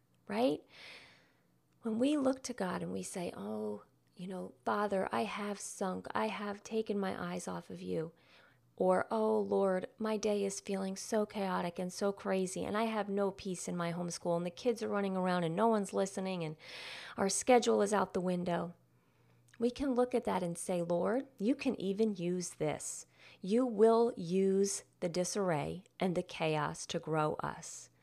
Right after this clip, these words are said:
right? He will redeem it. He will use it all so that we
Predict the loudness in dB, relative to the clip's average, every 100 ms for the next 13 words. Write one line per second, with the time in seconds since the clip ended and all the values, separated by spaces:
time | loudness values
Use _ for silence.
0 | -20 -20 -8 -2 0 -2 -2 -2 2 2
1 | 2 0 0 0 2 0 0 -2 -6 -4
2 | 2 2 2 0 0 0 -2 -2 0 0
3 | 0 -6 -18 -20 _ -8 0 4 4 4
4 | 2 -2 -4 -6 -18 -20 -8 -2 0 -2